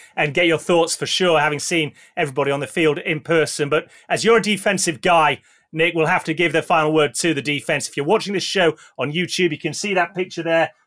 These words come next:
of me with Justin Simmons at Wembley on the field last season after that win over the Jags. Justin Simmons was lights out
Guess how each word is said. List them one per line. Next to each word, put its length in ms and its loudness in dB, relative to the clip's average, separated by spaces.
of 160 -4
me 160 4
with 100 0
Justin 380 -4
Simmons 580 -2
at 260 0
Wembley 360 0
on 100 0
the 80 -8
field 380 0
last 280 0
season 260 -2
after 180 -2
that 120 -4
win 160 0
over 400 2
the 120 -10
Jags. 440 -2
Justin 360 0
Simmons 360 0
was 140 -6
lights 500 0
out 260 0